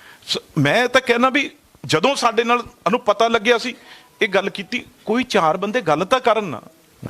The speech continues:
ਪਰ ਕੋਈ ਕਿਸੇ ਨੂੰ ਪਤਾ ਹੀ ਨਹੀਂ। ਆਪ ਮੇਰੇ ਨਾਲ ਕਈ ਉਦੋਂ ਬਾਅਦ ਜਿਹੜੇ ਯੂਨੀਵਰਸਿਟੀ ਦੇ ਬੱਚੇ ਜਿਹੜੇ ਆ, ਜਿਹੜੇ ਉਹਨਾਂ ਦੀ ਬਾਡੀ ਸੀ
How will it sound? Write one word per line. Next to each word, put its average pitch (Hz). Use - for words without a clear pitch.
ਪਰ 202
ਕੋਈ 220
ਕਿਸੇ 247
ਨੂੰ 240
ਪਤਾ 226
ਹੀ 233
ਨਹੀਂ। 226
ਆਪ 180
ਮੇਰੇ 170
ਨਾਲ 208
ਕਈ 220
ਉਦੋਂ 208
ਬਾਅਦ 185
ਜਿਹੜੇ 170
ਯੂਨੀਵਰਸਿਟੀ 160
ਦੇ 147
ਬੱਚੇ 143
ਜਿਹੜੇ 143
ਆ, 139
ਜਿਹੜੇ 135
ਉਹਨਾਂ 131
ਦੀ 131
ਬਾਡੀ 127
ਸੀ 110